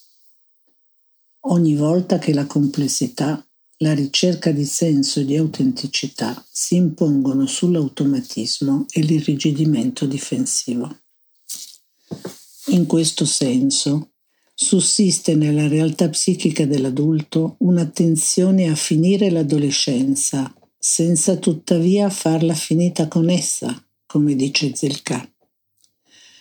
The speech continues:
E questo rappresenta il felice paradosso di un'adolescenza terminata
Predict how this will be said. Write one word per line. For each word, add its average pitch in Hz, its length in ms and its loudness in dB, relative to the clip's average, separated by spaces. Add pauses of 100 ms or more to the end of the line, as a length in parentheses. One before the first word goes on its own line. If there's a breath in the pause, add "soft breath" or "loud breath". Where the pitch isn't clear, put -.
(720 soft breath)
E 180 180 0
questo 190 400 2
rappresenta 147 1120 0
il 151 160 2
felice 175 640 0
paradosso 156 1000 0
di 156 140 0
un'adolescenza 160 1040 2
terminata 143 1080 0